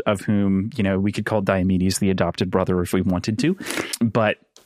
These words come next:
we, we find them in the cafeteria, and Darrow sets down a cup of coffee, caf, in front of Diomedes, and he doesn't fucking take it.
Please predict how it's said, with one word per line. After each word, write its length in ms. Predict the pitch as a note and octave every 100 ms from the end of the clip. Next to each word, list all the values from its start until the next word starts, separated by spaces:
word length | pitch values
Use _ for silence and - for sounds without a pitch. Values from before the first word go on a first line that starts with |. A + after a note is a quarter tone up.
| -
we, 180 | B2 A#2
we 140 | C3
find 340 | A#2 D3 C#3+ B2+
them 220 | B2+ A#2+
in 60 |
the 80 | A2+
cafeteria, 760 | G#2+ G#2+ A2+ - A2+ G#2+ F#2+ F#2 -
and 240 | F#2+ F#2
Darrow 260 | G#2+ A2 G#2
sets 220 | - -
down 280 | G#2 G2+ G2
a 100 | G2+
cup 220 | - G#2
of 80 | G#2
coffee, 480 | - G#2 G2+ G2+ E2+
caf, 500 | - A2 G2+ G2 - - - _
in 100 | A2
front 400 | G2+ - A2 G#2
of 420 | G2+ F#2 F2+ - - _ _ _ _
Diomedes, 500 | A2 G#2 G#2+ G#2 F2+ -
and 100 | G2+
he 60 |
doesn't 340 | F2+ A2 A#2 -
fucking 320 | A2+ G#2+ F#2+
take 240 | - F#2+
it. 160 | F#2